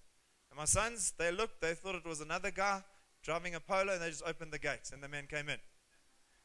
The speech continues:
And as he arrived, he just gave my wife thousands of rands in her hand. He says, "God wants to show you that he's gonna provide for you." And then he sat on a couch with me and he read a scripture to me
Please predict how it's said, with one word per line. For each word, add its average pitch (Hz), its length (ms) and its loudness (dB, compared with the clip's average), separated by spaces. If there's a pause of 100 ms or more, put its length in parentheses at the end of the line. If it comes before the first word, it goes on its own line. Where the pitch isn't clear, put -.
And - 80 -14
as 185 120 0
he 226 80 2
arrived, 190 420 4
he 156 100 -8
just - 380 -4 (260)
gave 165 220 0
my 165 120 -4
wife 170 300 -4 (120)
thousands 185 540 -2
of 143 220 -6
rands 139 380 -6
in 151 100 -10
her 147 120 -8
hand. 143 280 -6 (840)
He 120 80 -14
says, 127 120 -16
"God 151 180 -4
wants 165 180 -6
to 143 100 -14
show 151 200 -4
you 151 180 -6
that 127 140 -10
he's 127 160 -14
gonna 127 180 -10
provide 135 400 -6
for - 140 -18
you." 113 80 -14
And 113 80 -14
then 131 80 -16
he 135 60 -14
sat 156 260 -10
on 160 100 -8
a 143 60 -10
couch 160 340 -12
with - 160 -18
me 131 60 -12
and 120 80 -14
he 120 60 -14
read 139 180 -10
a 135 40 -8
scripture - 380 -8
to - 180 -12
me 113 200 -18